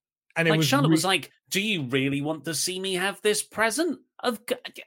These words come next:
Speaker 2: yes, yes, yes.
Speaker 1: Yeah.
Speaker 2: Weird.
Speaker 1: Crowd was, and we saw this last week. The, the crowd of, like, bearing in mind, uh,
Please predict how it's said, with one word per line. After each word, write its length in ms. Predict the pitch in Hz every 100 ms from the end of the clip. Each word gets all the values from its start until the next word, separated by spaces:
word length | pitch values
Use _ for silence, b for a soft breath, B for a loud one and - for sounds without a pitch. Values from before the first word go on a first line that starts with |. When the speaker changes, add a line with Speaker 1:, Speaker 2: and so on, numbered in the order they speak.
| 214
Speaker 2:
yes, 580 | 185 302 359 - - -
yes, 560 | 233 311 359 - - - _
yes. 400 | - 403 - - -
Speaker 1:
Yeah. 240 | 113 104
Speaker 2:
Weird. 520 | 370 453 339 98 - - _ _ -
Speaker 1:
Crowd 500 | - - 165 156 156 -
was, 280 | 143 127 139
and 120 | 160
we 100 | 170
saw 240 | 151 196 196
this 160 | 156
last 280 | 147 131 123
week. 180 | 117 113
The, 100 | 127
the 160 | 135 160
crowd 340 | - 202 262
of, 160 | 196 -
like, 240 | 143 120 - _ _ _ _ _ _
bearing 340 | 180 196 214
in 80 | 226
mind, 260 | 185 151 139
uh, 100 | 135